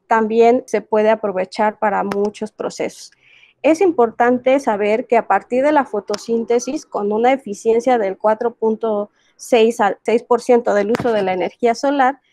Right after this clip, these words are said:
se logra la captación de ciento cuatro punto nueve mil millones de toneladas de carbono anuales. Eso nos pone en perspectiva de cuánto carbono,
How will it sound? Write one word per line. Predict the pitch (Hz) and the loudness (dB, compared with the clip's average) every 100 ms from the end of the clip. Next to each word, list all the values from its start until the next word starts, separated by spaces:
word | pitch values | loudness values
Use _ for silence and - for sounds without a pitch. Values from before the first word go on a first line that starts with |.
| _ | _
se | _ - 247 | _ 0 4
logra | 262 294 320 | 4 4 2
la | 311 | 2
captación | - 220 214 214 240 240 240 | -2 -6 -4 -4 0 0 0
de | 240 226 | 0 -2
ciento | - 269 269 311 | -6 -6 -4 -4
cuatro | 277 269 262 | -4 -4 -6
punto | 240 240 240 | -4 -4 -2
nueve | 233 220 208 | 0 0 0
mil | 208 247 | 0 0
millones | 262 269 220 220 240 226 | 0 0 0 0 0 -2
de | 214 | -4
toneladas | - 202 202 208 214 214 | -6 -8 -4 -2 -2 -4
de | 202 | -8
carbono | - 202 196 202 220 | -8 -8 -4 -2 0
anuales. | 214 202 190 202 311 - _ _ _ _ _ _ _ _ _ _ | 0 0 0 0 0 -4 _ _ _ _ _ _ _ _ _ _
Eso | 247 240 269 | -2 0 0
nos | 247 214 | -2 -4
pone | - 220 220 247 254 - | -2 -2 2 2 2 -2
en | 208 202 202 | -6 -6 -8
perspectiva | - 214 - 208 202 285 277 214 - - - - | -8 -8 -6 -10 -6 -4 0 0 -2 -14 -20 -6
de | 208 208 214 - | 0 0 -2 -4
cuánto | 254 285 302 294 247 247 - | 0 2 2 0 -2 -2 -4
carbono, | 226 202 208 247 247 240 247 | -4 -4 2 2 4 2 0